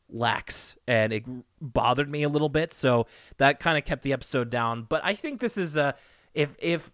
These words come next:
if with the Crossing Guard episode I was on the lower end of in the middle, this is on the higher end of in the middle. It's not a spectacular episode, but I think that there are elements of it that work really well. And of course, it's all tied to D W, who,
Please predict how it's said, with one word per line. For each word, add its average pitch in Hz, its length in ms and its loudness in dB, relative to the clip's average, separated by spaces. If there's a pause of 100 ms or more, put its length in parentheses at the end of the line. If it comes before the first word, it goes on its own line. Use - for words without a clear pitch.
(460)
if 160 220 -2
with 170 140 2
the 160 60 -2
Crossing 190 340 2
Guard 160 140 6
episode 156 320 2
I 139 100 6
was 135 160 0
on 135 100 2
the 120 100 -2
lower 139 380 4
end 143 400 -2
of 139 380 0 (260)
in 160 140 0
the 156 60 -2
middle, 165 260 4
this 185 200 2
is 175 200 -8
on 151 160 4
the 120 80 -10
higher 127 320 0
end 107 220 -4
of 113 280 -4
in 117 160 -4
the 107 60 -8
middle. 104 340 -6
It's - 180 -4
not 196 300 2 (420)
a 156 100 4
spectacular 139 800 -2
episode, 185 580 0
but 143 180 0
I 139 100 2
think 156 200 -4
that 147 100 -8
there 143 180 4
are 131 120 2
elements 127 420 0
of 117 140 0
it 110 160 -4 (380)
that 131 180 2
work 127 240 0
really 117 240 2
well. 104 320 -2
And 120 260 -2
of 139 200 -2
course, 156 260 2
it's 151 140 -12
all 151 200 2
tied 131 320 -4
to 135 60 -6
D 123 140 -4
W, 131 480 -2
who, 123 400 0